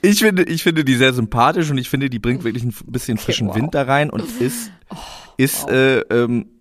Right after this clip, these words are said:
Speaker 1: <laughs> also hat von allen Frauen, die da drin sind, auf jeden Fall das höchste Energielevel und ein bisschen geht es ja auch um Energie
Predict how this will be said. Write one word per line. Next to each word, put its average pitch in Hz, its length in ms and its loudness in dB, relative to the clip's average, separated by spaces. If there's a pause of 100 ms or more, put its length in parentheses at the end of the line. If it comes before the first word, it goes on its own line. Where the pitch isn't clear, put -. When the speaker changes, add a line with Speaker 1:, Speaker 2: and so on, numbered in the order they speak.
(140)
Speaker 1:
<laughs> - 1200 -16
also 135 260 2
hat 143 180 0
von 143 220 0
allen 135 320 2
Frauen, 127 280 0
die 120 100 -4
da 110 100 0
drin 104 220 0
sind, 113 140 -4
auf 101 120 -4
jeden 104 100 0
Fall 101 80 0
das 98 160 -6
höchste - 220 -4
Energielevel 104 880 0
und 92 120 -2
ein 107 60 0
bisschen 123 260 -2
geht 113 200 -4
es 117 100 -8
ja 101 120 -4
auch - 120 -10
um - 140 -10
Energie 110 560 -4